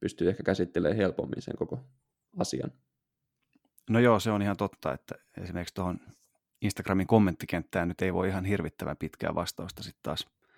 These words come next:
Speaker 2: laittaa, että se on yleensä aina joku yksi näkökulma asiaan, mutta tässä pystyy
Speaker 1: Niin.
Speaker 2: vähän pallotella sitten enemmänkin.
Speaker 1: Kyllä.
Speaker 2: Tänään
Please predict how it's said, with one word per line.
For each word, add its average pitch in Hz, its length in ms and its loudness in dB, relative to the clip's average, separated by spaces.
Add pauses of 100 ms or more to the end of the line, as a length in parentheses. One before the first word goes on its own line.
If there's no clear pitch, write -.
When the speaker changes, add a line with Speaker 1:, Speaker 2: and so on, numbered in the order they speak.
(640)
Speaker 2:
laittaa, 107 400 8
että 92 100 -2
se 110 60 2
on 101 100 6
yleensä 98 260 4
aina 95 120 4
joku 90 180 2
yksi - 320 -2 (280)
näkökulma 87 680 2
asiaan, 71 380 -2
mutta - 260 -8
tässä - 220 -8
pystyy 95 200 6
Speaker 1:
Niin. 90 100 4
Speaker 2:
vähän 78 160 -2
pallotella 67 480 0
sitten - 340 -12 (200)
enemmänkin. 90 520 2
Speaker 1:
Kyllä. - 140 -20 (2750)
Speaker 2:
Tänään 113 340 6